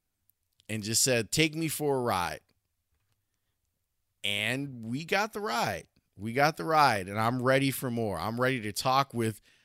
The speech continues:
smart people about this throughout the week. I can't wait. One of those people I'm gonna talk to on the show tomorrow is Terry Boers, who was covering the Bulls back then and writing columns about the Bulls back then.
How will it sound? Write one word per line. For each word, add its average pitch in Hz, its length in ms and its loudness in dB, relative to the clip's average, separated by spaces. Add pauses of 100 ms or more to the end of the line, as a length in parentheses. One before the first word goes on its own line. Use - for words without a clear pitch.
(120)
smart 131 420 2
people 156 380 -4
about 156 340 4
this 165 320 0
throughout 120 400 2
the 101 120 -6
week. 170 360 -4 (540)
I 104 100 -6
can't 110 360 -6
wait. 160 340 0 (1040)
One 107 320 -2
of 147 80 0
those 143 160 4
people 139 240 -4
I'm 135 120 2
gonna 127 100 0
talk 131 300 2
to 131 180 -4
on 113 60 -6
the 113 80 -4
show 123 200 0
tomorrow 110 520 -2
is 120 120 -2
Terry 117 360 -2
Boers, 135 500 0
who 113 100 -4
was 95 180 -6
covering 135 420 0
the 160 80 -4
Bulls 170 300 -2
back 170 260 -4
then 185 360 -2 (1000)
and 85 100 -8
writing 110 280 2
columns 156 380 4
about 160 260 0
the 156 60 -6
Bulls 165 680 -4
back 170 260 0
then. 180 380 0